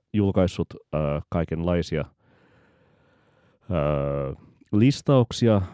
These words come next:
vuosituhannen parhaasta kulttuurista, kuvataiteesta,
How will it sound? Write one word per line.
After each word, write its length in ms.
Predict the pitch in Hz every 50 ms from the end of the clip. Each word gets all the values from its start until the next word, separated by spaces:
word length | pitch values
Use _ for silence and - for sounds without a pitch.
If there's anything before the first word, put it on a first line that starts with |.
| - - - _ -
vuosituhannen 1120 | 101 98 95 92 92 90 - 92 85 _ - - 92 85 87 87 87 85 82 80 82 80 - -
parhaasta 600 | 85 85 82 82 80 78 82 80 80 - - - - -
kulttuurista, 1000 | - 120 120 107 - _ - - 101 98 92 90 85 - - - - 90 78 - - - - - _ _ _ -
kuvataiteesta, 880 | - 107 104 98 92 - 95 90 87 85 - 87 82 82 - - -